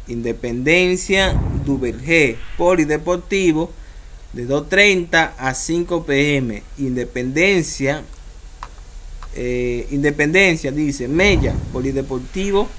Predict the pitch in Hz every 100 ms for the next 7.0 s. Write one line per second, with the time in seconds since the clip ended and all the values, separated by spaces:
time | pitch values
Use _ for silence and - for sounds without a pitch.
0 | - - - - - - - 143 151 151
1 | 151 143 143 175 156 131 - 127 127 147
2 | 147 196 190 185 165 - 131 - 165 160
3 | 160 151 131 123 104 92 87 92 - -
4 | 131 117 117 123 120 135 196 185 156 170
5 | 180 - - - - - - - - -
6 | - 127 123 127 127 123 123 - -